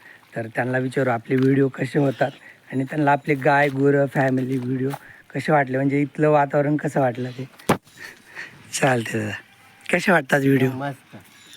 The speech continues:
Speaker 2: गाव तर एक नंबरच आहे आणि वातावरण तर काय बोलायचं, एक नंबर खरंच. खूप मस्त.
Speaker 1: गुरं वगैरे आवडले
Speaker 2: गुरं
Speaker 1: का?
Speaker 2: आवडली, आ, शेती आणि म्हणजे शब्द नाही बोलायला. आपलं शहरी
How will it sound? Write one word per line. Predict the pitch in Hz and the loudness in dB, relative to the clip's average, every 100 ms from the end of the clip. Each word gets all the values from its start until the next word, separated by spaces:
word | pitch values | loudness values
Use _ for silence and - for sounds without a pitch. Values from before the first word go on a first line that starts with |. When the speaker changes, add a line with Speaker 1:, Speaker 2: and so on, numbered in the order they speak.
| - - - 127 117 | -20 -20 -18 -14 -8
Speaker 2:
गाव | 135 156 | -6 -6
तर | 151 | -4
एक | 165 151 | -4 -4
नंबरच | 147 147 156 160 | -4 -2 -4 -4
आहे | 143 160 - - - _ 135 | -6 -10 -14 -20 -20 _ -18
आणि | 127 135 143 143 | -14 -10 -10 -8
वातावरण | 135 127 - 147 156 151 | -8 -10 -10 -8 -8 -10
तर | |
काय | 147 143 | -10 -10
बोलायचं, | 139 131 123 120 | -8 -10 -12 -12
एक | 117 | -14
नंबर | 123 123 104 - - | -12 -14 -14 -18 -14
खरंच. | 127 | -14
खूप | - - 139 220 | -14 -16 -10 -4
मस्त. | 151 | -2
Speaker 1:
गुरं | 139 143 156 156 | 0 2 4 4
वगैरे | 151 151 | 2 2
आवडले | 147 135 127 113 | 2 0 0 -2
Speaker 2:
गुरं | 143 - | -2 -4
Speaker 1:
का? | 135 | -6
Speaker 2:
आवडली, | 127 131 127 135 135 131 | -8 -10 -10 -10 -10 -10
आ, | 127 | -12
शेती | 123 - 131 - 147 147 143 139 139 - - - _ - - - | -14 -14 -16 -12 -6 -4 -4 -6 -12 -20 -20 -20 _ -20 -20 -20
आणि | 123 127 | -16 -12
म्हणजे | 131 139 160 202 202 - - - - - - | -10 -10 -8 -10 -12 -18 -20 -20 -20 -20 -14
शब्द | 156 156 175 | -10 -4 -2
नाही | 202 156 | 0 0
बोलायला. | 127 123 117 127 175 - - - - | -4 -8 -10 -12 -14 -20 -20 -20 -20
आपलं | 123 151 143 - | -16 -14 -14 -10
शहरी | 131 156 185 185 185 180 | -8 -4 -2 -2 -2 -4